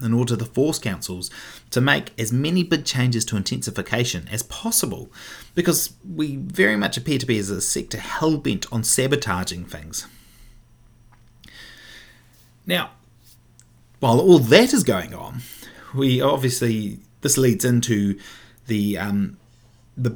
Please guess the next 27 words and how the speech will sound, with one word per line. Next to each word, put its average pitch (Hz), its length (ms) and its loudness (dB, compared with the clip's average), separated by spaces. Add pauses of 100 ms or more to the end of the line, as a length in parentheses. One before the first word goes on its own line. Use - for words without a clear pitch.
(140)
replacement 131 640 -2
of 123 120 -8
the 120 100 -2
Resource 92 480 -4
Management 127 460 -2
Act, 90 180 -8
and 131 100 -2
that's 180 200 -2
continuing 135 680 -2
to 120 140 -4
roll, 98 400 -4 (120)
uh, 98 220 -8 (220)
um, 95 320 -10
to - 100 -10
roll 98 220 0
on 90 160 -4
at 78 100 -12
the - 60 -14
moment. - 340 -14 (540)
Now, 127 140 0 (100)
councils 185 420 0
around 135 300 4
the 123 40 -2
country 95 580 -4
have 131 280 2
recently 127 380 2
submitted 120 480 -2